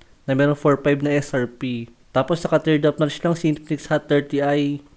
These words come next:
at naka punch hole na nga si Infinix Smart eight ngayon. Sa package ng Infinix Smart eight, is same box pa rin siya ng Infinix Smart seven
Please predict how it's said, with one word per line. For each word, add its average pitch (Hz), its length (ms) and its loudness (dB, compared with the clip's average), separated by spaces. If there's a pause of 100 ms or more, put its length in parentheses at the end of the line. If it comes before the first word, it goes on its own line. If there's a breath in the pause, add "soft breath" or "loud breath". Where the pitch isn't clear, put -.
(200)
at - 160 -4
naka 135 160 0
punch 135 320 0
hole 135 80 2
na 135 80 -2
nga 143 160 -2
si 165 80 2
Infinix 143 400 -2
Smart 139 320 0
eight 143 240 -2
ngayon. 123 480 -6 (320 soft breath)
Sa - 160 -6
package 135 400 2
ng 151 160 -2
Infinix 151 320 -4
Smart 139 320 0
eight, 151 320 -2 (480 soft breath)
is - 80 -16
same 165 240 0
box 160 160 -2
pa 170 160 0
rin 165 80 2
siya 175 160 0
ng 180 160 2
Infinix 165 320 -4
Smart 160 240 0
seven 160 720 0